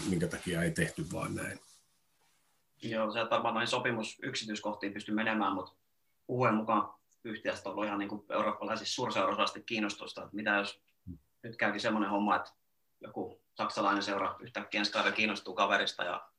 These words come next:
Speaker 2: hän onkin nyt Hongassa laidalla ja kuitenkin edelleen meidän sopimus pelaa, niin pystyykö Honka tämmöisen myynnin, jos tämmöinen tilanne tulee, jotain niin blokkaamaan vai onko meidän ihan kädet sidotut, että me ei enää pystytä hänen kohtaloa kontrolloimaan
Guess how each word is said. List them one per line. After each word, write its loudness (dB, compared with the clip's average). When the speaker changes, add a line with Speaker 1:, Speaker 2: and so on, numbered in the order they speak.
Speaker 2:
hän -2
onkin -2
nyt -2
Hongassa 0
laidalla 4
ja -2
kuitenkin -2
edelleen 0
meidän 6
sopimus -4
pelaa, -4
niin -12
pystyykö -6
Honka 2
tämmöisen 0
myynnin, 0
jos -18
tämmöinen 6
tilanne 2
tulee, 4
jotain 2
niin -4
blokkaamaan 0
vai -2
onko -10
meidän -2
ihan 0
kädet 4
sidotut, 2
että -16
me 2
ei -2
enää 2
pystytä -4
hänen 0
kohtaloa -6
kontrolloimaan -4